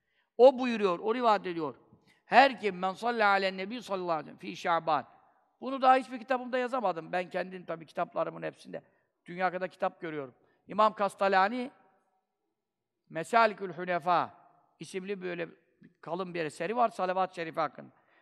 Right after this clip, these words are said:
Onu da yeni gördüm ya. Her kim Şaban ayında, fi kulli yevm, her gün, seb'a miyet merra, yedi yüz kere salavat okursa. Ya yedi yüz kere salavat, Allahümme salli ala Seyyidina Muhammed ve ala aleyhi ve sahbihi ve sellem.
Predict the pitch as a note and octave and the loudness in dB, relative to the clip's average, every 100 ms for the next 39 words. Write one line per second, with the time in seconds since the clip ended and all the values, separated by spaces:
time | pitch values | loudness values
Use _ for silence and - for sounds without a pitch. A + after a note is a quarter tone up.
0 | _ - B3 D4 D4+ C4 C4 G#3 D#3+ C3+ | _ -4 0 4 4 4 -2 -2 -4 -6
1 | C3 A#2+ B2 _ _ _ _ _ _ _ | -16 -18 -20 _ _ _ _ _ _ _
2 | A3 C#4 A3 G#3 E3 F#3+ F#3 A#3 B3 G3 | 6 6 6 -6 -2 2 4 4 2 0
3 | F3 E3 E3+ A3+ - _ _ _ _ - | -2 0 0 -2 -14 _ _ _ _ -6
4 | G#3+ G3+ A#3+ A#3 G3+ G3 E3+ A3+ B3 F#3+ | -6 -4 -6 2 2 2 4 4 4 -2
5 | F3 F#3+ _ _ - C4 C4 A3 G#3+ G3 | -6 -8 _ _ 2 4 4 0 2 0
6 | - F#3 E3+ D#3+ - _ - E3+ A#3 G#3+ | 0 -4 0 -2 -2 _ -8 2 2 4
7 | C#4 C#4 A3 A3 G#3 G3+ G3+ F#3+ G#3+ G#3 | 2 2 0 2 2 4 2 4 4 2
8 | D#3 D#3 - B2+ _ _ _ _ _ _ | -8 -12 -16 -20 _ _ _ _ _ _
9 | - D#4+ D4 A#3+ C4+ F4+ D4+ B3+ A#3+ - | 8 8 8 0 0 -2 0 -2 -2 -2
10 | G3 F3+ F3+ G#3 B3+ A3+ F3 A#3+ G#3 F#3+ | 0 0 -2 -2 0 0 -2 -4 0 2
11 | F3+ F#3+ - _ _ _ _ - A3+ G#3+ | 2 -2 -8 _ _ _ _ -4 -2 0
12 | G3 F#3+ G3 G3+ F#3 G3 G#3+ G3+ F#3+ F3+ | 0 0 -6 -6 -6 -2 0 2 0 -2
13 | G#3 G3 F3+ E3 - D3+ | -4 -4 -4 -10 -12 -20